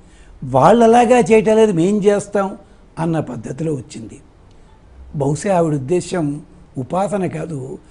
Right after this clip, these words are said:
హనుమంతుణ్ణి ఆరాధన చేయవచ్చా అని అయ్యి ఉండొచ్చు బహుశా. తప్పు లేదమ్మా. స్త్రీలు సైతం అంటే,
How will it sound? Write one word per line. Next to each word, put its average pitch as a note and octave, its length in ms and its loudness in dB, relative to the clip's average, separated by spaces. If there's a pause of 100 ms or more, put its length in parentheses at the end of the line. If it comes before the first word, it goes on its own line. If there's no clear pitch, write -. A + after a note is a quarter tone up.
(300)
హనుమంతుణ్ణి C#4 580 2
ఆరాధన A#3 640 2
చేయవచ్చా G3 680 -2 (300)
అని G3+ 140 -2
అయ్యి D3+ 200 -2
ఉండొచ్చు E3 380 -8
బహుశా. C#3+ 320 -10 (680)
తప్పు C#3 260 -6
లేదమ్మా. E3 500 -4 (560)
స్త్రీలు A3+ 600 2
సైతం G3+ 460 2
అంటే, D#3+ 600 -2